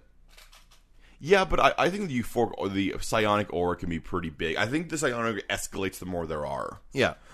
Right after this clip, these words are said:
Speaker 1: Because I think it's great that every seven years this horrible thing happens, but God, does it feel good. <laughs>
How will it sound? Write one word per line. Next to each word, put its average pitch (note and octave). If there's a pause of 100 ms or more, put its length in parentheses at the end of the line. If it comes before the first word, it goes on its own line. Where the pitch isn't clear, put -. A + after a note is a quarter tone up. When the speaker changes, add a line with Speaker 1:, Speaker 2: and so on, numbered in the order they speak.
Speaker 1:
Because G#3
I -
think G3
it's B2+
great C3
that A2
every A2+
seven A2
years G2
this E2+
horrible B2
thing A2+
happens, G2+
but -
God, E3+
does A#2
it G2
feel G#2
good. E2+ (420)
<laughs> -